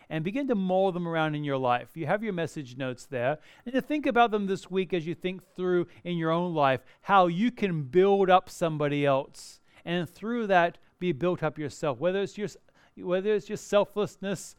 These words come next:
or your respect or your love or your gifts or your hope, your testimony and your words, use your opportunities that God has given to you because you have been equipped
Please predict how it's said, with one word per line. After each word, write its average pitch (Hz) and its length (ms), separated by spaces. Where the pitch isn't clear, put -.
or 180 80
your 196 160
respect 196 560
or 208 80
your 208 220
love 180 320
or 190 80
your 180 160
gifts 175 420
or 196 60
your 190 240
hope, 170 340
your 180 100
testimony 190 720
and 190 80
your 180 140
words, 135 500
use 262 600
your 196 640
opportunities 170 680
that 156 80
God 147 180
has 135 120
given 135 380
to 131 140
you 117 260
because 170 340
you 214 140
have 175 240
been 180 160
equipped - 760